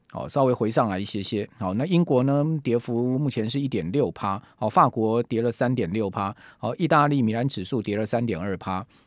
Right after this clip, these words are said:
好，然后全欧六百指数，史托克六百指数跌了二点七趴。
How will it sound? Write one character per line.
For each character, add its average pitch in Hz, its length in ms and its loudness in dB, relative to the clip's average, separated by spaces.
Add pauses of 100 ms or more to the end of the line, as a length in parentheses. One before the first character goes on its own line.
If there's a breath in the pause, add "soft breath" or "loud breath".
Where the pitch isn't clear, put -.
好， 87 180 -8
然 101 120 -6
后 117 320 0
全 123 160 0
欧 151 160 6
六 165 140 6
百 117 160 2
指 98 220 -6
数， 101 220 -6
史 92 120 -10
托 123 180 2
克 123 140 0
六 113 140 2
百 101 120 -2
指 - 140 -8
数 104 80 -2
跌 98 160 -4
了 104 80 -4
二 117 120 2
点 95 200 -6
七 104 240 -6
趴。 95 280 -4